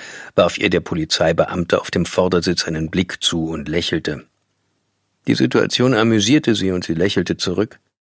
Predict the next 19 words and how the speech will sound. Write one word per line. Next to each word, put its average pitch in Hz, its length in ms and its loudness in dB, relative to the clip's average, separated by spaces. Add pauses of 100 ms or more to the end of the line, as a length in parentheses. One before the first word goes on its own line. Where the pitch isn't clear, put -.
(600)
Der 120 80 4
Polizist 131 580 2
sah 143 160 4
in 135 160 0
ihr 147 280 0
nur 143 280 0
eine 127 240 -2
hübsche 127 300 0
junge 120 340 -2
Frau 98 380 0
mit 120 400 -2
dichten, 123 360 0
dunklen 107 380 0
Locken, 110 460 2 (120)
die - 120 -2
unter 110 200 2
einer 107 240 2
Wollmütze 98 540 2
hervorquollen. 87 800 0